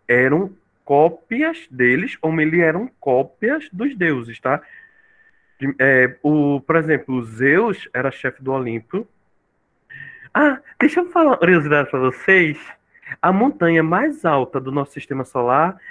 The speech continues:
é chamada de Monte Olimpo. É, é em Marte, inclusive. É lindo, né?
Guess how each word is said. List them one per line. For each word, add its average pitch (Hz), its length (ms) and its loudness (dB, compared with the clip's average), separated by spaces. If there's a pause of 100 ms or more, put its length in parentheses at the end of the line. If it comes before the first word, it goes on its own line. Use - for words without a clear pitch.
é 175 100 2
chamada 170 320 0
de 165 60 -8
Monte 165 240 -2
Olimpo. 165 520 -2 (600)
É, 143 100 4
é 160 280 2
em 185 80 0
Marte, 185 400 0
inclusive. 131 680 -2 (400)
É 190 60 -8
lindo, 175 300 -2
né? 156 200 2